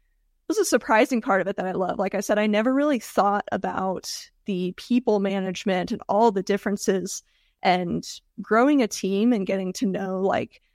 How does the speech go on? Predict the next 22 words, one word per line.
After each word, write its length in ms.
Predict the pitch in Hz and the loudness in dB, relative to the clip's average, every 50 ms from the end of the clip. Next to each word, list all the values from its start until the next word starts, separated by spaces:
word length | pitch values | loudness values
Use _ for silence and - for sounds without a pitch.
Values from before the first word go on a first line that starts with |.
| _ _ _ | _ _ _
this 140 | - 202 | -6 -6
group 260 | 208 - 190 196 196 - | -4 -2 -2 -2 0 -2
of 120 | 196 - | -6 -4
people 340 | - - 196 - - 202 196 | -2 -2 -2 0 0 0 0
that 120 | 185 185 120 | 0 0 0
I 60 | 113 | 0
have 140 | 113 117 - | 0 -2 2
working 340 | 190 226 247 233 254 240 226 | 2 2 2 4 2 0 0
for 220 | - - 226 226 220 | 2 0 0 2 2
me 160 | 220 214 214 | 0 0 0
every 260 | 208 196 202 202 196 | 0 0 0 -2 0
day 380 | 190 196 190 190 196 190 190 190 | 0 0 0 0 0 -2 -2 -4
and, 120 | 185 180 | -4 -6
like, 380 | - 175 180 - - - - _ _ _ _ _ _ _ _ _ _ _ | -6 -6 -6 -8 -8 -10 -18 _ _ _ _ _ _ _ _ _ _ _
that 120 | 202 196 | 2 4
I 120 | 202 196 190 | 4 4 4
just 300 | 185 196 185 - - - _ _ _ _ _ _ _ _ _ | 2 0 -4 -4 -10 -12 _ _ _ _ _ _ _ _ _
really 280 | - 208 220 220 220 214 | 2 4 4 6 6 4
enjoy 300 | 208 190 - 202 196 185 | 2 2 0 0 0 0
working 320 | 180 175 180 - 208 202 208 | 0 -2 -4 -2 -4 -2 0
with. 200 | 220 226 226 - | 0 -2 0 -2
And 260 | 202 185 185 190 185 | -4 -4 -4 -6 -8